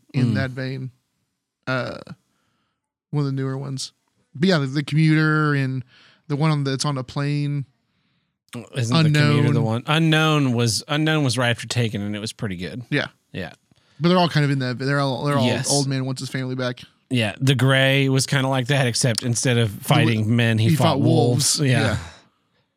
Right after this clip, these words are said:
Speaker 1: Yeah.
Speaker 2: Um, that Ice Road one he did, th-,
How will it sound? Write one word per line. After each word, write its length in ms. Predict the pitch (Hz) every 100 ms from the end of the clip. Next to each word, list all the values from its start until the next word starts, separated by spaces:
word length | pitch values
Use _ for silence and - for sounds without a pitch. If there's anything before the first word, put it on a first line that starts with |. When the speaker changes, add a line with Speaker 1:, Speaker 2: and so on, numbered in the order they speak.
| _ _ -
Speaker 1:
Yeah. 320 | 120 110 98
Speaker 2:
Um, 240 | 92 92 95 _ _ _ _ _ -
that 220 | 123 123
Ice 260 | 127 139 -
Road 260 | 147 147
one 180 | 131 143
he 120 | 139
did, 500 | 131 135 135 135 131 127 _ _ _ _ _ _ _ _ _
th-, 120 | 101